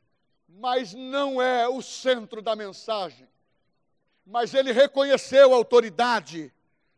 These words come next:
Ele reconheceu a autoridade de Abraão, porque Abraão, para nós, pai da fé, para eles o patriarca,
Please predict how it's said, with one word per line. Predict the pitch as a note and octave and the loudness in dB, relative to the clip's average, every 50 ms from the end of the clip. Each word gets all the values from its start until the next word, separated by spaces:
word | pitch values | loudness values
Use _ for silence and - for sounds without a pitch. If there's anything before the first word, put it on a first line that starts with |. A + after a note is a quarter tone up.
| _ _ _ _ _ _ _ _ _ _ - | _ _ _ _ _ _ _ _ _ _ 4
Ele | B3+ C#4+ D4 C#4+ | 4 4 6 6
reconheceu | B3 C4+ D#4+ D4 - C#4 D4 C#4+ C#4 B3 - - - D4 D#4 C#4+ C4 | 4 2 2 2 0 -2 -2 0 0 -2 -2 -2 0 4 6 6 6
a | B3+ | 6
autoridade | A#3 - - B3+ B3 A3+ A3 D#3+ A#3+ B3 B3 A#3 G#3+ D#3 C#3 E3 | 2 2 2 2 2 2 0 -2 -4 -4 -4 -4 -6 -8 -10 -16
de | E3+ D3 G#3 | -8 -6 -6
Abraão, | G3+ D#3+ G3 F#3 F3+ G3 G#3+ G3+ F3+ D3+ B2 - _ _ _ _ _ _ _ _ _ _ _ _ _ _ | -4 -2 -2 0 2 2 2 0 -2 -4 -8 -14 _ _ _ _ _ _ _ _ _ _ _ _ _ _
porque | - A3+ D#3+ - B3 | -16 -16 -6 -4 -2
Abraão, | B3 A#3 - A#3 G#3+ A3+ B3+ C4 B3+ A#3 A3 G3+ - _ _ _ _ _ _ _ | -2 -2 -2 -2 -2 -2 0 0 0 0 -2 -4 -8 _ _ _ _ _ _ _
para | - A3 A3 G#3+ | -4 -2 -2 0
nós, | A3 C4 C#4+ C#4+ C4 G#3+ F3 - - - _ _ _ _ _ - | 0 0 0 2 0 -2 -4 -6 -14 -20 _ _ _ _ _ -4
pai | A3+ A#3+ B3 | -4 -2 -2
da | B3 A3+ - | -2 -4 -4
fé, | - - A#3+ A#3+ A3+ F#3+ D3+ | -2 -2 0 2 2 0 -2
para | - _ A#3+ B3 B3 B3+ | -6 _ -8 -6 2 8
eles | C#4+ D#4 D4+ C#4+ B3+ A#3+ G3+ E3 | 12 12 12 12 10 6 -2 -8
o | A#3+ A3+ | -10 -10
patriarca, | - - B3+ A3+ - A3+ G3+ A3 B3+ C4+ C4+ A#3 - - - E3+ A#2+ | -8 -8 -8 -8 -6 -4 -2 0 2 2 2 0 0 -4 -12 -16 -16